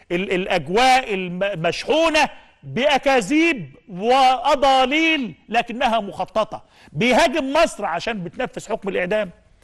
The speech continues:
ده هجومه. وأنا بقول له: "لا، ده حكم الإعدام والقصاص أمر من أمور الدين". وكمان أنا بفكره هو، بقول له: "أنت نفسك في ألفين وستاشر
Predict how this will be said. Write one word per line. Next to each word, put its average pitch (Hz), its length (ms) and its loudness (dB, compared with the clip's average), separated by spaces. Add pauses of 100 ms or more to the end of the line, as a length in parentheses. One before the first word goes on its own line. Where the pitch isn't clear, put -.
(220)
ده 208 120 2
هجومه. 294 520 -2 (520)
وأنا 247 240 2
بقول 277 340 2
له: 277 140 0 (340)
"لا، - 440 0
ده 185 120 0
حكم 294 320 0
الإعدام 226 580 0
والقصاص 220 580 -4
أمر 262 280 -2
من 208 120 -8
أمور 240 200 -4
الدين". 220 500 -4 (460)
وكمان 302 760 2 (120)
أنا 302 120 2
بفكره 311 460 0 (160)
هو، 175 300 -2 (400)
بقول 277 280 4
له: 294 180 4
"أنت 302 180 -2
نفسك 294 500 0
في 240 120 -4
ألفين 240 200 -4
وستاشر 269 680 -2